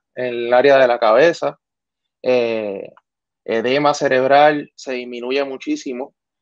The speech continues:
y la estadía en el hospital, pues, también se le disminuye al paciente. Eh, los estudios refieren, ¿verdad?, que la,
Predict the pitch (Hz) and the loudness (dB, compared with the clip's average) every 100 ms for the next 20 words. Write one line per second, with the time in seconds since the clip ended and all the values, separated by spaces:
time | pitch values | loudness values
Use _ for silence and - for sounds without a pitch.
0 | - 143 139 135 139 135 175 190 185 175 | -6 0 0 2 4 4 4 4 2 -2
1 | 170 165 175 165 214 - 147 135 123 139 | -4 -4 -2 -2 -4 -8 -6 -6 -6 -6
2 | 175 151 139 127 120 127 143 147 131 156 | -2 0 0 -2 -4 -2 -2 -2 -6 -4
3 | 165 160 - _ _ _ _ _ - 123 | -6 -6 -10 _ _ _ _ _ 0 2
4 | 127 131 127 135 139 156 - _ _ - | 4 4 0 0 2 2 0 _ _ -12
5 | - 147 156 170 165 143 156 175 151 135 | -6 -4 0 -2 0 -2 -2 -2 -2 0
6 | 127 123 117 | 0 -2 -4